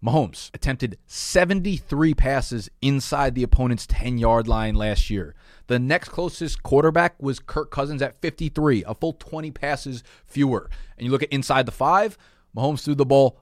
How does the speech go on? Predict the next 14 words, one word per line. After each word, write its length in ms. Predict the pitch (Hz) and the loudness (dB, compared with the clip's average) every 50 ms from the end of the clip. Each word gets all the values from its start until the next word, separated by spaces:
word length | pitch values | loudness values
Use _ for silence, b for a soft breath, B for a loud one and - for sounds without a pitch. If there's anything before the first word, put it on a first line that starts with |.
| _ - | _ -14
thirty-five 720 | - - - 143 147 147 143 127 - 123 123 117 110 - | -4 2 4 4 4 4 2 0 0 0 0 0 -2 -4
times, 440 | - 120 104 92 78 71 76 - - - | -6 -8 -8 -8 -10 -14 -20 -20 -16 -14
okay? 320 | 107 104 - 151 160 160 151 b b b | -10 -6 -4 -4 -4 -4 -6 b b b
So 160 | b - 147 | b 0 0
you're 220 | 139 127 170 254 | 4 6 6 8
already 380 | 285 262 196 151 170 165 156 139 | 8 8 6 4 4 4 2 2
looking 300 | 127 127 120 - 127 120 | 0 -2 -4 -6 -6 -6
at, 140 | 117 113 107 | -6 -6 -4
you, 120 | 117 127 - | -6 -6 -6
if 120 | 123 110 | -6 -6
you 80 | 135 139 | -4 -2
look 160 | 139 139 - | -2 -2 -2
at 140 | 131 113 - | -2 -6 -6
pass 400 | - - 123 139 143 - - | -6 -4 -2 -2 -2 -4 -8